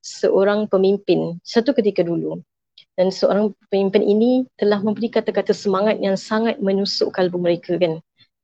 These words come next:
Dan kata-kata semangat ini disebutkan oleh Asy-Syahid Syekh Ahmad Yassin. Rata-rata mengenali Syekh Ahmad Yassin bagaimana kehidupannya yang lumpuh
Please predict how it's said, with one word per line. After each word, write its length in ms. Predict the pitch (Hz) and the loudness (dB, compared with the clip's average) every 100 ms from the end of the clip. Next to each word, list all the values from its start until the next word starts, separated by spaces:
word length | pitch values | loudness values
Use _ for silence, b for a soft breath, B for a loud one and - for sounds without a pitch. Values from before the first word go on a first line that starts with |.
| _ | _
Dan 180 | 202 254 | 4 6
kata-kata 380 | 240 220 190 185 | 4 2 0 0
semangat 320 | 202 196 196 | -2 -2 0
ini 340 | 196 226 240 220 | 2 4 2 0
disebutkan 1120 | 196 196 196 - _ _ - 208 208 - 196 | -2 -2 -4 -8 _ _ -4 2 2 2 -2
oleh 180 | - 185 | 2 2
Asy-Syahid 520 | - - - 202 220 - B B | 0 0 0 0 -2 -4 B B
Syekh 520 | - - 202 190 - - _ _ _ _ _ _ | -4 2 2 2 -6 -20 _ _ _ _ _ _
Ahmad 320 | 185 - 190 | -10 -4 0
Yassin. 400 | 185 180 - 170 170 B B B _ _ _ - | 0 0 -2 -4 -8 B B B _ _ _ 0
Rata-rata 560 | 208 247 226 233 302 | 2 4 4 4 4
mengenali 560 | 226 196 175 160 - - _ _ | 4 2 2 -2 -4 -8 _ _
Syekh 320 | - - 196 | -4 2 2
Ahmad 240 | 190 185 180 | 4 0 2
Yassin 400 | 175 - 220 208 | 0 2 2 4
bagaimana 480 | 170 175 170 196 202 | 2 0 0 0 -2
kehidupannya 680 | - 190 175 185 190 170 170 _ _ _ | 0 0 2 0 -2 -2 -8 _ _ _
yang 360 | - 185 185 180 | 2 2 4 2
lumpuh 440 | 180 190 185 175 | 2 0 -2 -4